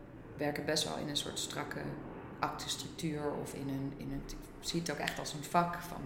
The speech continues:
het schrijven. Als, nou ja, er zitten al bepaalde benchmarks die je,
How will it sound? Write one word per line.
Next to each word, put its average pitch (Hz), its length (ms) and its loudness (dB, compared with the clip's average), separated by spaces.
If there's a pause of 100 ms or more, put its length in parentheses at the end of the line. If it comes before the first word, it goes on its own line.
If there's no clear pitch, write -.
het - 100 -4
schrijven. 151 360 4
Als, - 180 0
nou 143 140 2
ja, 135 60 0
er 139 60 -2
zitten - 240 -2
al - 80 2
bepaalde 143 460 0 (560)
benchmarks 151 600 4
die 147 140 -2
je, 139 280 -2